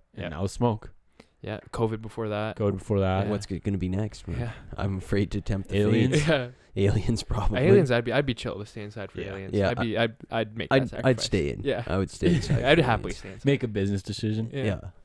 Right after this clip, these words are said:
Speaker 3: It's episode twenty-four. Lots of, lots of great twenty-fours out there. Kobe Bryant,
Speaker 1: Mm-hmm.
Speaker 3: you know,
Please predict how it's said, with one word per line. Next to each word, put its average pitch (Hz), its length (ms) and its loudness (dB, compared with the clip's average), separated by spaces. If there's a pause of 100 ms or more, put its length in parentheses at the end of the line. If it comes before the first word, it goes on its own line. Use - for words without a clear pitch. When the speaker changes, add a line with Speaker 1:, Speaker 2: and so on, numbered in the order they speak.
(200)
Speaker 3:
It's 110 140 0
episode 110 420 2
twenty-four. 98 580 0 (680)
Lots 131 240 2
of, 156 140 2
lots 139 220 0
of 156 80 -2
great 135 360 4
twenty-fours 90 640 -2
out 53 200 -8
there. 60 220 -8 (400)
Kobe 87 200 0
Bryant, 92 400 0 (420)
Speaker 1:
Mm-hmm. 90 260 -8 (120)
Speaker 3:
you 82 100 -6
know, 95 220 -4